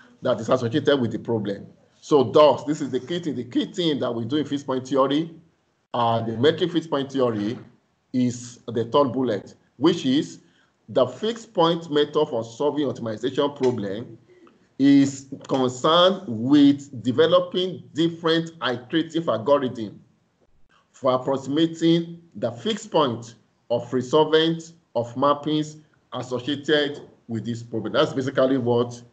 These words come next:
we have been doing in the last five years, and that's basically what we do in fixed point theory.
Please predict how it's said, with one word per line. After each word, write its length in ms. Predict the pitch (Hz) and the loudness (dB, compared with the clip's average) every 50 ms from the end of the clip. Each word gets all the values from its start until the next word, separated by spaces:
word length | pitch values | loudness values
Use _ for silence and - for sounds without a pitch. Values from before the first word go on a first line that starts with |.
| _ _ - | _ _ -8
we 120 | 110 113 | -4 -4
have 160 | 104 101 98 95 | -2 -2 -4 -6
been 160 | 98 95 92 | -8 -8 -4
doing 400 | 104 113 117 117 127 127 127 - - - _ _ _ - | -2 -2 0 0 0 -2 -4 -8 -12 -20 _ _ _ -8
in 100 | 110 104 | -6 -2
the 80 | 101 | 0
last 260 | 107 110 110 113 - - | 2 2 2 0 0 -2
five 280 | 107 104 110 107 - | -2 -2 -2 -2 -4
years, 160 | 107 101 - | -6 -6 -6
and 120 | - 98 101 | -4 -2 0
that's 160 | 135 143 117 | 0 0 0
basically 340 | 117 117 117 117 123 113 117 | 0 -4 -2 0 0 0 0
what 240 | 117 113 117 113 117 | 0 0 0 0 -2
we 80 | 110 95 | -4 -6
do 340 | 92 107 107 113 113 113 - - - - _ _ _ _ _ - | -4 -2 -2 -2 -2 -6 -10 -16 -20 -20 _ _ _ _ _ -6
in 80 | 113 | -4
fixed 240 | 117 120 120 113 120 | -2 -2 -2 -2 -2
point 200 | 113 104 104 101 | -2 -4 -2 -2
theory. 300 | - 101 92 90 85 - | -2 -2 -2 -2 -4 -8